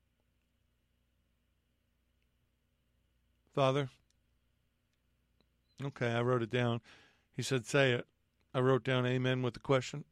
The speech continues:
Amen? Amen. Want you to come into agreement. I get it. I almost messed it up. Amen? Amen.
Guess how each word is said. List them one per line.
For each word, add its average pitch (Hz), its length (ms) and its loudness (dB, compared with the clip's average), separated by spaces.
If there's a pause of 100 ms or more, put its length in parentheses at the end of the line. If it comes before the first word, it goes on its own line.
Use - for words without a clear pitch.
Amen? 139 420 4 (1400)
Amen. 110 540 0 (440)
Want 156 260 4
you 160 60 4
to 143 80 4
come 147 260 2
into 135 240 0
agreement. 117 460 -2 (120)
I 147 120 2
get 123 240 4
it. - 180 -10
I 127 100 -2
almost 127 280 -4
messed 123 260 -6
it 120 80 -2
up. 107 160 -6 (460)
Amen? 135 500 6 (1700)
Amen. 95 400 -8